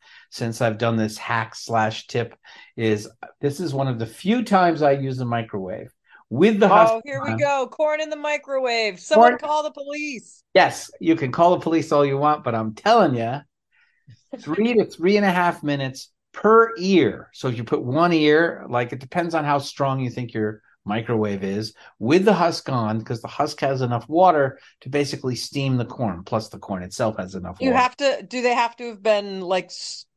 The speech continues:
Speaker 2: dunked in water before you put 'em in?
Speaker 1: Absolutely not. You can just, so if you have three ears of corn in your microwave, I tend to do it for about ten minutes. They come out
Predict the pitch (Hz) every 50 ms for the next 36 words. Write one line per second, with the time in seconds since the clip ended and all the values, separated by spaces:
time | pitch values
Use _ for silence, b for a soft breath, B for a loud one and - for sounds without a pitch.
0 | _ - 185 185 185 185 185 - 190 185 175 160 165 165 139 175 208 208 - 196
1 | - - 185 175 175 165 - 175 170 165 165 165 190 233 339 - _ _ _ _
2 | _ - 120 120 120 127 - - 151 147 151 151 151 151 156 156 151 139 131 135
3 | 156 175 170 - - _ _ _ - - 117 135 143 139 151 139 139 131 139 135
4 | 127 - - 170 160 147 151 151 180 175 165 165 147 131 - - 147 156 190 214
5 | 220 202 180 170 160 143 147 135 135 - 139 135 127 123 120 117 117 113 110 110
6 | 110 107 - 110 98 101 98 101 117 127 127 B B B B B B B B -
7 | 123 135 139 135 - 147 143 139 139 127 131 143 135 127 127 - 127 113 123 113
8 | 113 - - - - 135 135 131 127 120 104 90 82 - - - - - _ _
9 | _ _ _ _ _ _ - 147 156 165 160 - 185 196 185 196 190 185 185 185
10 | 175 -